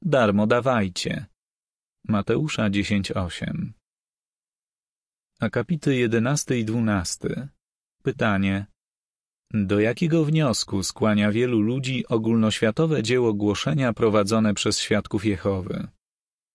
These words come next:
Jako ofiarni chrześcijańscy głosiciele i nauczyciele, Świadkowie Jehowy są głęboko przekonani, że znaleźli prawdę.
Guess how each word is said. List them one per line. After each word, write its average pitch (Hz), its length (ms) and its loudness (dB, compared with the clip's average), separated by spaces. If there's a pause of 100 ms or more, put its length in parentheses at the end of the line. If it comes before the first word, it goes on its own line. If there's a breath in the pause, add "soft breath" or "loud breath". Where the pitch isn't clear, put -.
(880)
Jako 110 380 2
ofiarni 143 500 2
chrześcijańscy 123 840 0
głosiciele 113 640 2
i 104 80 2
nauczyciele, 104 920 0 (140)
Świadkowie 147 640 0
Jehowy 135 360 0
są 120 300 0
głęboko 113 500 2
przekonani, 117 680 0
że 110 160 4
znaleźli 107 540 2
prawdę. 107 640 -2